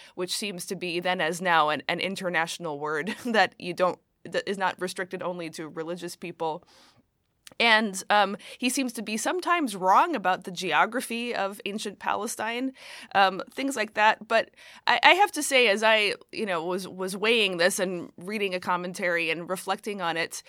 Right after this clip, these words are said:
it seems to me what you, uh, what I would do, I guess, is take the cue from the Pentecost story in which Jews from all the different nations are on pilgrimage back to Jerusalem.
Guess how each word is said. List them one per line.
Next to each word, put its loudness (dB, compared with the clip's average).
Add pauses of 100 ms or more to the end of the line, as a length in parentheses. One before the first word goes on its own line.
(240)
it -2
seems -2
to -4
me -4 (580)
what -4
you, -4 (100)
uh, 4 (120)
what 2
I 10
would 0
do, 0
I 2
guess, -2
is -8
take -8
the -8
cue -6 (220)
from 0
the 0
Pentecost -2
story -4 (240)
in 0
which -2 (180)
Jews -2
from -2
all 2
the -6
different -6
nations -4
are 2
on -4
pilgrimage -6
back 2
to -8
Jerusalem. -6